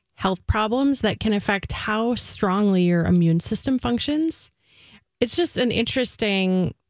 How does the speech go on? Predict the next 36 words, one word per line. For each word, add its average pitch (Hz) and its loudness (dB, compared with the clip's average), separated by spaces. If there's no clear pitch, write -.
bit 196 2
of 180 -2
research, 196 0
and 202 4
it's 185 0
found 233 0
that 180 -2
obesity 202 0
can 208 0
weaken 262 2
the 208 2
body's 185 2
immune 185 2
system 285 -2
and 226 0
reduce 226 0
its 294 -6
ability 202 0
to 214 -2
fight 185 0
off 160 -2
infections. - -2
It's - 0
because 233 2
obesity 226 0
causes 190 0
a 180 4
state 190 0
of 175 -2
chronic 185 -2
inflammation, 175 2
and 220 0
that 196 0
just 208 -2
can 185 2
create, - -2